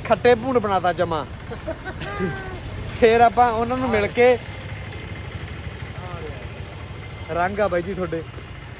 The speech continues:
ਫੇਰ ਆਪਾਂ ਚੱਲਾਂਗੇ ਮਜ਼ੂਲੀ। ਮਜ਼ੂਲੀ ਜਾਣ ਦਾ ਸਾਨੂੰ ਚਾਅ ਬਹੁਤ, ਖਾਸ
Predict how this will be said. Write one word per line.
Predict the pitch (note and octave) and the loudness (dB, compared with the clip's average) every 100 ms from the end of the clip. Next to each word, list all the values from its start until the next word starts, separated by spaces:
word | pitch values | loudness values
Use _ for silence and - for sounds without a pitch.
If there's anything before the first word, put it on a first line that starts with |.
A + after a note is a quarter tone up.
| - - | -8 2
ਫੇਰ | G#3+ | 6
ਆਪਾਂ | B3 B3 C4+ | 6 6 2
ਚੱਲਾਂਗੇ | C4 B3+ B3 B3+ C4+ C#4 - F#3+ | 2 2 4 6 6 6 2 0
ਮਜ਼ੂਲੀ। | G#3+ A3 A3+ G#3+ F#3 - - | 2 4 2 0 -2 -6 -4
ਮਜ਼ੂਲੀ | G3 G3 A3+ B3 | 0 2 2 2
ਜਾਣ | A3+ A3+ A3+ | 4 4 4
ਦਾ | A#3+ | 4
ਸਾਨੂੰ | A#3+ A#3 | 4 2
ਚਾਅ | F#3+ G#3 A3+ | 2 4 6
ਬਹੁਤ, | F#3 A3 B3+ - | 4 4 2 0
ਖਾਸ | - G3+ G#3+ | -2 2 2